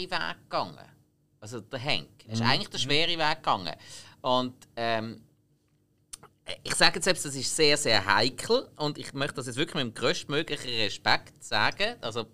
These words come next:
Speaker 1: bitte, ich meine es weder böse noch, äh, auf gar keinen Fall. Das ist eigentlich, ähm,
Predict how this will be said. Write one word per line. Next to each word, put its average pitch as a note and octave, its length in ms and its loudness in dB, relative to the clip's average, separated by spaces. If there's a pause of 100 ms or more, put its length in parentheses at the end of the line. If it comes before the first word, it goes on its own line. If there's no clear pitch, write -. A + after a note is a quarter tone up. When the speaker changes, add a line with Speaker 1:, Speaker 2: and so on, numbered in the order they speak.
(260)
Speaker 1:
bitte, - 220 -8
ich A#2 140 -10
meine A#2 260 4
es G#2 240 -10 (540)
weder F#3 300 2
böse B2+ 500 -4
noch, - 120 -10 (140)
äh, - 460 -14
auf C#3+ 120 -12 (160)
gar D#3 200 10
keinen F#3 160 2
Fall. C#3+ 240 2
Das A#2 120 -10
ist B2 140 -6
eigentlich, E3+ 380 6 (540)
ähm, B2+ 520 6